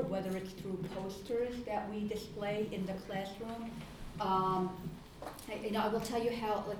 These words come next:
sometimes a small thing can make a big difference. I made culturally responsive education a goal of mine for both this school year and, and the last school year.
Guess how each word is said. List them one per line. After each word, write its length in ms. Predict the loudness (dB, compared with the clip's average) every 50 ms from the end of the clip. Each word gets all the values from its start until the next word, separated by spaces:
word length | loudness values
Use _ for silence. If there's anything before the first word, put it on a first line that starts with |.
| -6 -6
sometimes 500 | -4 -4 -2 -2 0 0 0 0 0 0
a 20 | -2
small 360 | -2 -4 -2 0 0 2 2
thing 300 | 0 0 0 0 0 0
can 160 | 0 0 0
make 200 | 2 2 0 0
a 40 | 0
big 240 | 0 -2 -2 -2 -2
difference. 540 | -2 -2 -2 -2 -2 -2 -2 -2 -2 -4 -4 -6 -6 -6 -6 -8 -8 -10 -10 -4 0 2
I 320 | 4 6 6 6 6 6 4 2 0
made 260 | 0 2 2 2 2 0
culturally 520 | 0 -2 -2 -2 -2 -2 -2 0 0 0 0
responsive 640 | 2 2 2 2 0 0 0 -2 -2 -2 -4 -4 -4
education 880 | -4 -4 -2 -2 -2 -2 -2 -2 -4 -2 -2 -4 -4 -4 -4 -6 -6 -6 -6 -6
a 140 | -6 -6 -6 -4
goal 260 | -4 -2 -2 -2 -2
of 160 | -2 -4 -4 -6
mine 300 | -4 -4 -4 -4 -4 -6 -6 -6
for 80 | -6
both 320 | -4 -2 -2 -2 -2 -2 -6
this 160 | -8 -8 -8
school 300 | -10 -8 -6 -4 -4 -2 -2
year 240 | -2 -2 -2 -2
and, 160 | -2 -4 -4 -4 -4
and 160 | -4 -4 -4
the 80 | -4 -4
last 280 | -2 -2 -2 -4 -6
school 300 | -6 -6 -4 -2 -2 -2 -2
year. 240 | -2 -2 -2 -4